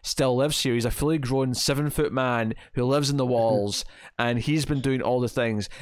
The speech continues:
Speaker 1: And that's why
Speaker 2: Which
Speaker 1: one of Bram's rules was that he has to be, you know, given food. And that seems silly, but the twist was, of course, that no, there was a real person taking that food, and that's why you had to feed him.
Speaker 2: Yeah,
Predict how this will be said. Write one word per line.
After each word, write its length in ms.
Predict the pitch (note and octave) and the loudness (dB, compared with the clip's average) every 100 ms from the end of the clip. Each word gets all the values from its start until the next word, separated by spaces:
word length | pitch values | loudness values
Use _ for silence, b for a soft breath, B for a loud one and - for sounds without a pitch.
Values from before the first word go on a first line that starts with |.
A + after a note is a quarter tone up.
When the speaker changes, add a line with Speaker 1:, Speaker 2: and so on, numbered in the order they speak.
| - | -2
Speaker 1:
And 220 | C#3 C3 B B | 0 0 B B
that's 300 | F3 G3 - | 2 2 2
why 300 | F3 E3+ D#3+ | 2 4 4
Speaker 2:
Which 420 | C#3+ - - - - | 0 -2 -6 -12 -10
Speaker 1:
one 200 | D#3+ D3 | 0 2
of 120 | D#3+ C3 | 2 2
Bram's 420 | C3+ C#3+ C#3+ A#2+ | 2 2 2 0
rules 400 | B2 F3+ E3+ B2 | 2 2 2 2
was 200 | B2 A2 | 0 0
that 200 | A#2+ A#2 B B - | 0 0 B B -8
he 160 | - | -2
has 260 | C3 C3 C#3 | 2 2 2
to 140 | C#3+ | -2
be, 300 | A#2+ B2+ B2 - | -2 0 0 0
you 60 | |
know, 40 | C3 | -2
given 280 | B2 A#2 B2+ | 0 -2 -2
food. 420 | - A#3+ D3 - - | 0 2 0 -4 -4
And 100 | C#3 | 0
that 160 | C3 D#3 | 0 0
seems 220 | D#3+ C#3+ | 0 0
silly, 340 | - C4 F#3+ | 2 2 2
but 240 | C#3+ C#3 B2+ | 2 0 0
the 60 | |
twist 340 | C3+ - D#3 - | -2 -2 -2 0
was, 180 | C3 B2+ | -2 -2
of 80 | |
course, 220 | - B2+ - | -2 -4 -2
that 160 | A#2+ | -4
no, 220 | C#3 B2+ | -2 -2
there 120 | F#2 C#3 | 0 0
was 120 | C3 | 2
a 80 | C3+ | 2
real 220 | D3 D#3 | 2 2
person 460 | - E3 F3+ - B2 | 2 2 2 0 0
taking 340 | D3+ C3 C3 | 0 0 0
that 180 | B2+ G2+ | 0 -2
food, 240 | - - | -2 0
and 100 | A#2+ | 0
that's 220 | A#2+ A2+ | 0 0
why 80 | B2 | 0
you 140 | A#2 A2 | 0 0
had 160 | A2 | -2
to 80 | A#2+ | -2
feed 160 | F#3 C3 | -2 -2
him. 120 | F#2+ b b b b b _ - | -4 b b b b b _ -12
Speaker 2:
Yeah, 180 | F#2 | -10